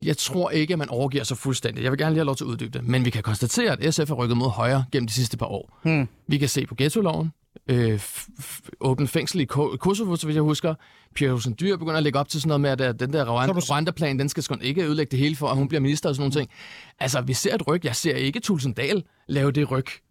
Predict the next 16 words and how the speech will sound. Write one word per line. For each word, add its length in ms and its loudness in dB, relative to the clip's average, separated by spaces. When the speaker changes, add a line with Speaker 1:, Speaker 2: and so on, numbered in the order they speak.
Speaker 2:
Nej. 80 2
Speaker 1:
Altså, 200 0
<laughs> 40 -6
det, 160 2
det, 160 -2
det 60 0
er 40 0
altid 220 -2
den 80 -2
anden 140 2
vej. 160 0
Speaker 2:
Okay. 180 0
Øh, 100 4
Serdal, 480 2
vil 240 2
du, 180 -2